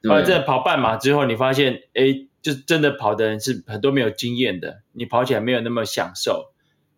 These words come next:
Speaker 2: 所以你就说，
Speaker 1: 对。
Speaker 2: 那就好吧，来试试看全马这样。
Speaker 1: 去试全马，对。
Speaker 2: 然后你就，就开始你的全马人生。
Speaker 1: 对，对，对。
Speaker 2: 你都不用训练嘛？嗯。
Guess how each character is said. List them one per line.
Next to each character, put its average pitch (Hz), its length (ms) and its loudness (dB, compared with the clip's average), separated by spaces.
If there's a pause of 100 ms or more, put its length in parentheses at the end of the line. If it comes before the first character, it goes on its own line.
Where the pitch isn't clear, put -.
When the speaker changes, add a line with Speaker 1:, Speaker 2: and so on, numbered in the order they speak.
(120)
Speaker 2:
所 - 180 0
以 95 40 2
你 90 80 -2
就 123 80 0
说， 123 140 2
Speaker 1:
对。 123 40 -4
Speaker 2:
那 127 140 2
就 127 160 2
好 110 120 -6
吧， 127 200 2
来 120 80 2
试 135 240 -2
试 131 80 4
看 127 420 -2
全 101 200 -2
马 98 140 2
这 98 120 -2 (100)
样。 101 80 2
Speaker 1:
去 98 60 4
试 - 20 0
全 85 200 -4
马， 78 260 -4
对。 76 140 -6 (480)
Speaker 2:
然 123 120 -2
后 127 60 0
你 120 60 -2
就， 131 300 2 (340)
就 147 100 0
开 139 180 0
始 120 140 -4
你 104 60 -6
的 110 80 2
全 110 220 -4
马 98 200 -4
人 85 240 -8
生。 95 260 -14 (640)
Speaker 1:
对， - 180 -4
对， 151 180 -6
对。 - 240 -12 (140)
Speaker 2:
你 156 100 -2
都 214 100 4
不 220 100 2
用 220 100 4
训 202 300 0
练 165 160 4
嘛？ 101 260 -4
嗯。 117 240 -6